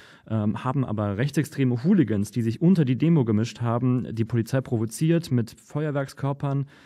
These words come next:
ähm, beworfen. Das war sehr, sehr angespannt und die Polizei konnte dann irgendwann auch nichts mehr machen, als sich zurückzuziehen, weil sie eben mit zu wenig Kräften vor Ort war. Und ab dann, äh, liefen im Prinzip alle Demonstrierenden quer durch die Stadt, wie sie wollten. Und man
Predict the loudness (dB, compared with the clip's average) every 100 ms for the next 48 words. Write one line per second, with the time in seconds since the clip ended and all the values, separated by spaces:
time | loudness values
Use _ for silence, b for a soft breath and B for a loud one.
0 | B B 0 0 0 -2 -2 -2 -2 -4
1 | -2 0 -2 -2 -4 -2 0 0 -2 -2
2 | -2 -2 -4 -2 0 0 -2 -4 -2 -4
3 | -2 -4 -2 -4 -2 -2 0 0 -2 -4
4 | -2 -4 -4 -6 -6 -6 -8 -10 -10 -10
5 | -12 -12 -12 -6 -4 -4 -6 -6 -6 -4
6 | -4 -2 -2 -4 -12 -10 -10 -8 -8 -4
7 | -4 -4 B B B -4 -2 -2 -2 -2
8 | -2 -2 -4 -4 -4 -6 -8 -4 -2 -2
9 | -4 -6 -8 -6 -6 -4 -4 -4 -4 -2
10 | -2 -6 -4 -2 -2 -4 -6 -6 -8 -6
11 | -4 -4 -2 -2 -2 -2 -2 -4 -2 -2
12 | -4